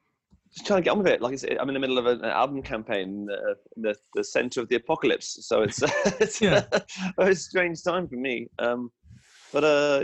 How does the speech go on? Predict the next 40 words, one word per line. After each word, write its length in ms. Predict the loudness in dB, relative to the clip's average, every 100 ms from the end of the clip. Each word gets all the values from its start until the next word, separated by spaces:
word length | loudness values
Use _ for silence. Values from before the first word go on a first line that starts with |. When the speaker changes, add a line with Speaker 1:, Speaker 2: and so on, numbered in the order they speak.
| 0
Speaker 1:
but 100 | 2
yeah, 180 | 4 2
I'm, 120 | 2
I'm 240 | -2 -4
pressing 280 | -4 -4 -2
on. 140 | -2
And 100 | -2
the 40 | -6
thing 180 | -2 0
is, 240 | 0 0 0
I, 60 |
I 180 | 2 2
like 160 | 0 -2
to 80 |
try 140 | -4 -4
and 140 | -2
think 200 | -4 -2
of 80 | 0
it 120 | 2
like, 280 | 2 0 2
uh, 220 | 2 2 -4 _ _ _ _ _ _ _ _
other, 420 | 0 4 6 4 2 -2
other 180 | 0 0
people 180 | 0 0
have 80 | 2
it 60 |
a 40 | 2
lot 140 | 2
worse 240 | 2 2 0
than 160 | -2
me. 320 | -2 -2 -2 -4 -2
Um, 360 | 0 0 -2 -2
and 220 | 0 0
so, 400 | 4 6 6 2 0 2
uh, 320 | 4 4 2 2
I, 100 | 0 0
I'm 160 | -2
just 140 | -4 0
trying 160 | 2
to 100 | 0